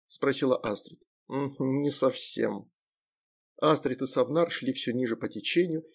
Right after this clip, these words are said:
и берег становился все грязнее. От реки запахло чем-то гадким. А нет, не от реки. Справа ивы как будто выстроились кружком, и с ветвей у них вместо листьев свисали черные сосульки,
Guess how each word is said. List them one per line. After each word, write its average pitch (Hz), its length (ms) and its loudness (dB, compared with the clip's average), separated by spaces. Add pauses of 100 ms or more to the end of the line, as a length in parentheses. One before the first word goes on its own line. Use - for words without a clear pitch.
(180)
и 135 100 -6
берег 196 260 0
становился 139 560 -2
все - 180 -4
грязнее. 127 680 -4 (340)
От - 160 -10
реки 147 280 -6
запахло 143 500 -2
чем-то 139 340 -6
гадким. 123 560 -4 (400)
А 135 200 0
нет, 131 300 -4
не 123 100 -4
от 127 160 -4
реки. 170 500 -8 (120)
Справа 160 440 6
ивы 165 340 0
как 147 200 2
будто 165 240 0
выстроились 151 580 0
кружком, - 600 0
и 123 60 -10
с - 120 -6
ветвей 151 460 -2
у 139 80 0
них 135 200 -2
вместо 143 380 0
листьев 156 420 -2
свисали 135 480 2
черные 147 480 0
сосульки, 139 840 -2